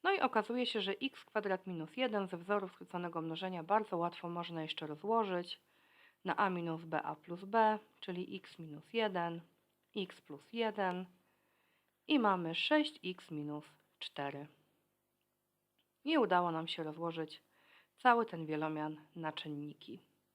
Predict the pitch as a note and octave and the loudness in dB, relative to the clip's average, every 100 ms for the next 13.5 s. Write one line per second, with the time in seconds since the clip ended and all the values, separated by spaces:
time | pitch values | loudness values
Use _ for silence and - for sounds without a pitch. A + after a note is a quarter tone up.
0 | _ - G4 - C#4+ - A3 G#3 - F3 | _ 2 2 2 -8 0 0 0 -6 -8
1 | E3+ - - F3 D#3 C#3+ D3+ F#3+ F#3 F#3+ | -8 -6 -6 -6 -6 -6 -6 -6 -10 -10
2 | F3 D#3+ D3+ - G2+ - _ - _ _ | -10 -12 -12 -14 -18 -20 _ -20 _ _
3 | _ _ - - _ _ C#4 C4 B3+ A#3 | _ _ -20 -20 _ _ 2 2 -4 -6
4 | - G3 E3+ F3 E3 G#3+ D4 - _ _ | -2 -2 2 6 6 6 4 -4 _ _
5 | _ _ _ _ _ _ _ _ _ _ | _ _ _ _ _ _ _ _ _ _
6 | _ _ _ _ _ _ _ - _ G3 | _ _ _ _ _ _ _ -20 _ 0
7 | G3+ G#3+ A#3 C#4+ C4+ A#3 A3+ - F#3+ F#3 | 2 6 6 6 6 4 2 -2 -2 -2
8 | F3+ E3+ D3+ D#3 F3 G#3 - F#3+ F#3+ F#3+ | 0 2 4 4 4 2 -8 -4 -4 -2
9 | B3 B3 G#3+ G#3 G#3 G3 G3+ A#3+ A3+ G3+ | 0 2 2 2 2 2 0 2 2 2
10 | G3+ G#3 A3 G3+ F#3+ F#3 F3 F3 F3 E3+ | 0 -2 -2 0 0 -4 -6 -2 2 4
11 | D#3+ - - _ _ _ - - - G3 | 2 0 -20 _ _ _ -20 -20 -8 -2
12 | F#3+ G#3+ A#3+ A3+ G#3 F3 F3 F3+ F3 - | 4 4 4 2 2 2 -2 0 -4 -4
13 | - - D3+ D3 | -10 0 0 0